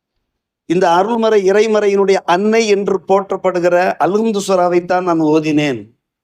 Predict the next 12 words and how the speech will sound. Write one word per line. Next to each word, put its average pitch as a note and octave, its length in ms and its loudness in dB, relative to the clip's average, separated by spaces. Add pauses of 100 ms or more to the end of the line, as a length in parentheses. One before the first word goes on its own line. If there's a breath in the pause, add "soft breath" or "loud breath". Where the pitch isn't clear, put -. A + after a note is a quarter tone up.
(140)
ஒரு E3 160 0
நம்பிக்கையிலே F#3+ 680 2
ஓதினேன்" F#3+ 560 2
என்று F#3 220 0
அவர் F3 200 0
சொன்னார். C#3+ 580 -4 (1200)
இது E3+ 200 2
பற்றி F#3+ 400 0
மதீனா G3+ 460 2
சென்று F#3 340 -2
பெருமானார் F3 460 0
ரசூலே D#3 80 0